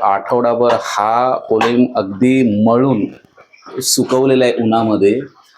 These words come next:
आणि तो सुकवलेला कोलिम उन्हामध्ये वाळून आणल्यानंतर आता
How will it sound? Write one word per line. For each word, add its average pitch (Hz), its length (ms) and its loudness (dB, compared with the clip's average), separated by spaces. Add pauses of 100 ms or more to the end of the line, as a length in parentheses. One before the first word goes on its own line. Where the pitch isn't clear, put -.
(100)
आणि 98 160 -2
तो 135 480 2
सुकवलेला 135 640 0
कोलिम 131 520 2 (280)
उन्हामध्ये 135 480 0
वाळून 123 260 2 (100)
आणल्यानंतर 117 640 0 (100)
आता 143 480 -6